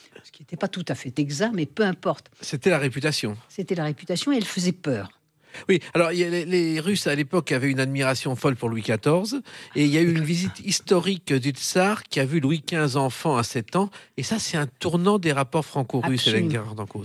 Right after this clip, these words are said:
Speaker 1: Et c'est, et d'ailleurs le tournant, si vous voulez, aurait pu avoir lieu un peu plus tôt parce que Pierre le Grand, alors, tout jeune souverain, euh, à peine est-il installé sur le trône, s'est précipité, euh, pendant une long-, des mois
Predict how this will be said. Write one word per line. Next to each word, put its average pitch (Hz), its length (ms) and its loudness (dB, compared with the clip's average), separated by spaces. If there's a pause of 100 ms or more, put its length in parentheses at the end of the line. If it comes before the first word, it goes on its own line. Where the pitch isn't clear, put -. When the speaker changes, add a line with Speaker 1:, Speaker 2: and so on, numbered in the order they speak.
Speaker 1:
Et 196 120 0
c'est, - 240 -4
et 214 120 4
d'ailleurs 220 300 2
le 185 100 0
tournant, 240 380 0
si - 160 -4
vous 185 60 -2
voulez, 214 120 0
aurait 170 160 0
pu - 220 -4
avoir 202 240 -2
lieu 170 120 -6
un 165 100 -2
peu 190 120 -6
plus 160 200 -8
tôt 269 180 -2
parce 180 180 -4
que - 80 -6
Pierre 190 280 -4
le 175 100 -2
Grand, 139 280 -2 (460)
alors, 143 140 -10 (280)
tout 247 180 0
jeune 202 220 2
souverain, 151 560 -2 (480)
euh, 139 460 -4
à 143 80 -6
peine 208 300 2
est-il 147 480 -4
installé 170 400 -2
sur 110 180 -6
le 131 140 -4
trône, 262 400 -2 (240)
s'est - 180 -4
précipité, 180 800 -4 (560)
euh, 139 220 -2
pendant 135 680 -2
une 131 140 -6
long-, 165 180 -2
des 131 260 0
mois 214 340 2